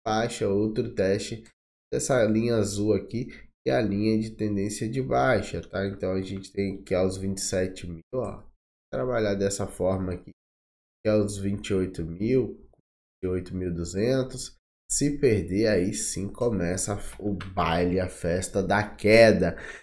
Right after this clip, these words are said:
Então a gente tem que observar tudo isso, qual vai ser o comportamento. O gráfico de quatro horas indica muita briga nessas regiões, tá? Então a gente tem que respeitar.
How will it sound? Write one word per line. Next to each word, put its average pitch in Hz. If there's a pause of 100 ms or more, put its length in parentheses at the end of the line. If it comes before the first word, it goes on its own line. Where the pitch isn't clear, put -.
(160)
Então 123
a 127
gente -
tem 151
que 156
observar 110
tudo 151
isso, 113
qual 110
vai 107
ser -
o 98
comportamento. 98 (340)
O 123
gráfico 113
de 110
quatro 104
horas 90 (340)
indica 107
muita 117
briga 107
nessas 104
regiões, 92
tá? 92
Então 85
a 92
gente 98
tem 110
que -
respeitar. 92